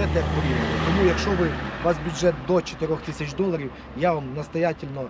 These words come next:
рекомендую їхати в місто Рівне для вибору автомобіля. Особливо, якщо ви є прихильниками там вазівок, там, е, е, С С Рівського, будемо так говорити, автопрому,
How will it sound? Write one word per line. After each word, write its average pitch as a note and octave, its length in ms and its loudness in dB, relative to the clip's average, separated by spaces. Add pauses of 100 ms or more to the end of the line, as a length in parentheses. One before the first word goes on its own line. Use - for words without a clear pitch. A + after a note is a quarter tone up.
(120)
рекомендую D#3 760 0 (600)
їхати D3+ 400 -2
в C#3+ 40 -4
місто D3+ 280 -2
Рівне E3 340 0 (460)
для C#3+ 220 0 (340)
вибору C#3 360 0
автомобіля. G#2+ 680 -4
Особливо, D3+ 440 0
якщо C3 240 -4
ви C#3 120 -4
є C3 120 -4
прихильниками B2 680 -4
там A2+ 220 -4
вазівок, D3+ 580 0
там, A#2+ 220 -4
е, A2+ 180 -6 (680)
е, A#2+ 80 0 (140)
С E3+ 120 -8
С E3 220 0
Рівського, D3 320 -4
будемо C#3+ 180 -4
так C#3 180 -2
говорити, C3+ 320 -4
автопрому, D#3 600 0